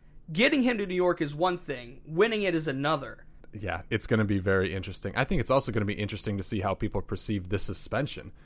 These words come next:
Speaker 2: 'Cause if this happens in a couple of years when athletes start getting paid, it's nothing. So, but with right now, with this being against the rules and a two-game slap on the wrist when you miss two,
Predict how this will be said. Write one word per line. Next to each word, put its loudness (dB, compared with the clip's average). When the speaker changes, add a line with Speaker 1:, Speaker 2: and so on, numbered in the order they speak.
Speaker 2:
'Cause 0
if 2
this 2
happens 4
in 2
a 0
couple 2
of -2
years 0
when -2
athletes -4
start 0
getting 0
paid, 2
it's -4
nothing. 0
So, 4
but 2
with 0
right 6
now, 4
with 0
this -2
being -4
against -6
the -8
rules -6
and -6
a -6
two-game -2
slap 0
on 0
the -4
wrist -2
when -2
you -2
miss -4
two, -4